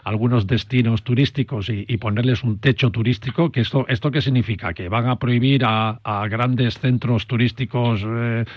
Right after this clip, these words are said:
o a grandes poblaciones que reciben muchos turistas a que, a que reciban menos? Eh, ¿qué, qué significa esto del techo turístico para des-, destinos, presidente?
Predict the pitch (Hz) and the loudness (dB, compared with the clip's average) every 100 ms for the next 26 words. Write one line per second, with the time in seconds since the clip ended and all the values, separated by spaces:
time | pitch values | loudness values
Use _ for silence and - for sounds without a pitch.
0 | - - - 104 98 110 120 - 120 113 | -20 -16 -8 -6 -2 0 0 2 2 2
1 | 127 117 101 113 110 101 117 110 113 113 | 2 2 0 -2 -2 0 2 2 0 -4
2 | 131 120 - 113 120 107 - 107 104 101 | -2 -2 0 -2 -2 -4 -2 -2 0 -2
3 | 107 104 101 117 110 156 214 110 90 90 | -2 -2 0 2 2 4 4 2 -2 -6
4 | 87 90 131 120 139 151 156 139 127 123 | -6 -6 -4 -2 0 2 2 2 0 -2
5 | 123 113 98 120 120 101 101 98 104 95 | 0 -2 -2 -4 -2 -4 -4 -4 -6 -4
6 | 104 101 95 95 - 117 85 - 82 76 | -2 -2 -2 -4 -6 -6 -6 -6 -10 -10
7 | 78 82 90 90 85 - | -10 -8 -6 -6 -6 -10